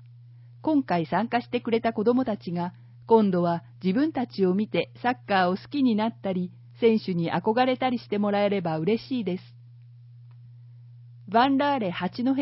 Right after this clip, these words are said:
エフシーの魅力は？金井さん、サッカーだけでなく、ホームタウン活動をたくさん行っています。サッカー以外でも皆さんと交流を深める機会が多くあると思うので、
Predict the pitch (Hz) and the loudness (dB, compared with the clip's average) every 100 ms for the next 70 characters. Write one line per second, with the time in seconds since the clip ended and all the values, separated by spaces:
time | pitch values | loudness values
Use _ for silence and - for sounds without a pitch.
0 | 269 220 233 - 254 254 175 156 170 214 | 0 -2 -2 -8 -6 -4 -2 -2 0 0
1 | - 196 214 - - - - - - - | 0 -2 -4 -6 -20 -20 -20 -20 -20 -20
2 | - - - - 208 208 220 226 - 196 | -20 -20 -20 -10 -4 0 0 -2 -4 -4
3 | 185 - - - - - - 285 302 - | -4 -10 -20 -20 -20 -20 -4 -2 -2 0
4 | 233 190 180 240 220 185 196 - 160 170 | 0 2 2 2 0 0 -4 -6 -8 -8
5 | - - - 262 285 294 285 285 285 285 | -16 -18 0 2 2 0 0 2 2 0
6 | 277 233 202 170 151 143 147 - 240 247 | -4 0 0 0 -2 -6 -8 -2 0 0
7 | 240 240 247 - 220 214 220 240 - - | 0 0 -2 -4 -4 -2 -4 -6 -16 -20
8 | - - - - - - - 285 294 - | -20 -20 -20 -20 -20 -20 -4 -2 -2 0
9 | 240 226 226 220 208 180 170 165 - - | 2 2 0 0 0 0 0 -2 -6 -6
10 | 185 233 254 226 196 170 165 220 240 247 | 0 0 0 -2 -4 -6 -2 0 2 0
11 | 247 240 233 240 247 240 214 - - 185 | 2 0 0 0 0 0 -4 -6 -4 -2
12 | 190 190 160 254 220 208 220 233 180 190 | -2 -2 2 2 2 0 0 0 -2 0
13 | 226 226 190 165 175 | 2 2 0 -2 -4